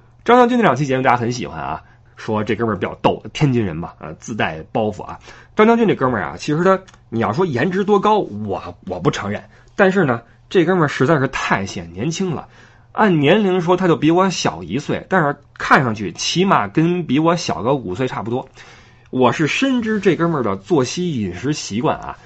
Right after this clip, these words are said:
所以我认为他看上去这么年轻，一定是他的这种健康生活习惯的结果。当初我跟他不是一块儿打工嘛，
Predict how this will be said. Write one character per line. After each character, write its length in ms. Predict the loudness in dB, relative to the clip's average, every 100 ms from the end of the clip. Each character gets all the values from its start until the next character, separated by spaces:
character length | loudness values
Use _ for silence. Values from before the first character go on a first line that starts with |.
| -20 0
所 120 | 2
以 40 |
我 160 | 2 -2
认 180 | -8 -8
为 100 | -10
他 240 | -4 -4
看 160 | -4 -4
上 80 | -4
去 60 | -6
这 60 |
么 60 | -6
年 240 | -6 -8
轻， 240 | -8 -10 -10
一 240 | -8 -6
定 240 | -2 0
是 320 | -2 -6 -8 -10 -20 -20 -10
他 180 | -4 -2
的 100 | 0
这 100 | -2
种 220 | -4 -6
健 220 | -4 -2
康 200 | -4 -6
生 280 | -4 -6 -6
活 120 | -8
习 200 | -8 -6
惯 100 | -6
的 100 | -6
结 240 | -6 -6 -6
果。 280 | -6 -14 -16 -20 -20 -2
当 180 | 0 2
初 320 | 0 0 -4 -10
我 100 | -4
跟 100 | 0
他 140 | 0
不 160 | -2 -4
是 80 | -4
一 20 |
块 80 | -4
儿 40 |
打 100 | -6
工 160 | -2 0
嘛， 140 | -2